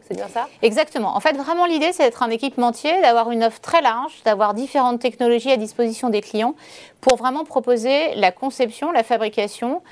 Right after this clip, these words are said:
Speaker 2: euh, et la livraison évidemment de fonctions complètes. Et ça, c'est important puisqu'aujourd'hui, on a des grands donneurs d'ordre, euh,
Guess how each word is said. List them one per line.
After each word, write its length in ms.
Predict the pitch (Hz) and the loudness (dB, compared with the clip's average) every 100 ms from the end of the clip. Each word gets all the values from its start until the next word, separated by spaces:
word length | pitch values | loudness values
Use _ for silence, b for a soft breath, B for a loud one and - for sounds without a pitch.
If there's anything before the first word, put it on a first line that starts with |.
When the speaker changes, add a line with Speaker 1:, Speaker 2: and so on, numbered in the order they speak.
| B B B | B B B
Speaker 2:
euh, 160 | 185 180 | -2 -2
et 100 | - | 0
la 100 | 185 | 0
livraison 400 | 160 160 175 180 | 0 -2 -4 -2
évidemment 500 | 247 220 185 185 220 | -2 -2 -2 0 0
de 100 | 254 | 0
fonctions 400 | 196 - 208 233 | -2 -4 -6 -4
complètes. 460 | 226 214 175 - - B B B | -4 -6 -8 -12 -16 B B B
Et 80 | - | -4
ça, 160 | 202 285 | 0 2
c'est 100 | 285 | 2
important 380 | 254 254 - 330 | 0 -2 -2 -6
puisqu'aujourd'hui, 460 | - 226 214 214 | -2 -2 0 0
on 60 | 240 | -2
a 80 | 196 | -2
des 120 | 180 | -2
grands 220 | 185 214 | 0 0
donneurs 300 | 233 233 214 | 2 2 0
d'ordre, 360 | 208 208 214 190 | 0 0 0 -4
euh, 480 | - 175 165 160 160 | -4 -4 -2 -2 -4